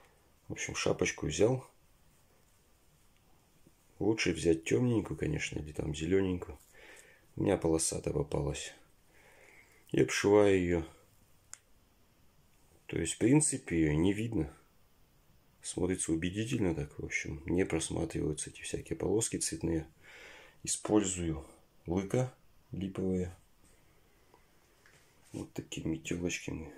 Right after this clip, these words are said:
вяжем. Метёлочки нашиваем. Вот осталось у меня ещё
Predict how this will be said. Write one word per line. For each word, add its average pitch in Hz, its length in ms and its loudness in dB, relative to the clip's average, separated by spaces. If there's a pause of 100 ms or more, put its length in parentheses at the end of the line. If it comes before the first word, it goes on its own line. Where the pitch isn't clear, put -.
вяжем. 85 340 -6 (2750)
Метёлочки 135 880 0
нашиваем. 87 720 -2 (1300)
Вот - 220 -10
осталось - 480 -4
у - 60 -6
меня 78 120 -2
ещё - 240 -8